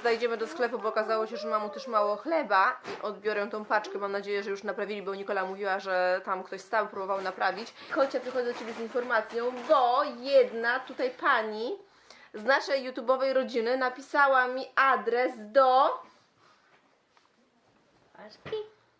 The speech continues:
Speaker 1: adres do świętego
Speaker 2: Mikołaja.
Speaker 1: Mikołaja.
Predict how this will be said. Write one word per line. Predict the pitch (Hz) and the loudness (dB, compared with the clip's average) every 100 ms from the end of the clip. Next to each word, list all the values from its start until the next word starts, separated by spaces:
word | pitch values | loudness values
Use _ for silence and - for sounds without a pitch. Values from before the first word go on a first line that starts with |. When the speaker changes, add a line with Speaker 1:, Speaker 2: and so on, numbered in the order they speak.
| _ _ _ _ - - 302 302 | _ _ _ _ -20 -2 2 2
Speaker 1:
adres | 254 277 294 330 277 233 | -2 -4 -4 -4 -12 0
do | 277 262 269 494 - _ _ _ _ _ | 2 4 2 0 -6 _ _ _ _ _
świętego | - - 330 339 311 311 269 226 247 285 440 | -16 -4 -2 0 2 4 4 6 6 6 4
Speaker 2:
Mikołaja. | 392 427 508 539 554 523 440 392 339 320 - | 0 2 4 4 4 2 -2 -4 -10 -12 -2
Speaker 1:
Mikołaja. | 294 311 - 381 392 403 392 320 233 208 | 0 2 4 4 6 6 4 0 -2 -2